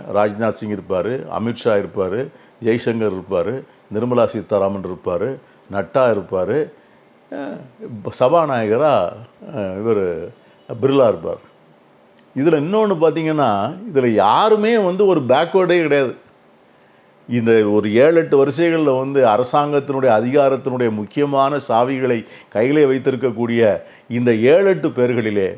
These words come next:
ஒருவர் கூட பிற்படுத்தப்பட்டவர் கிடையாது, மிகவும் பிற்படுத்தப்பட்டவர் கிடையாது, பட்டியலின மக்கள் கிடையாது,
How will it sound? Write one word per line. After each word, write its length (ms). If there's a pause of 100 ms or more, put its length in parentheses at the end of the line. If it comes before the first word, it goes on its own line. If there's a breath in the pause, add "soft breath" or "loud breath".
(120)
ஒருவர் 560
கூட 200
பிற்படுத்தப்பட்டவர் 920
கிடையாது, 440
மிகவும் 360
பிற்படுத்தப்பட்டவர் 760
கிடையாது, 560 (280 loud breath)
பட்டியலின 460
மக்கள் 320
கிடையாது, 600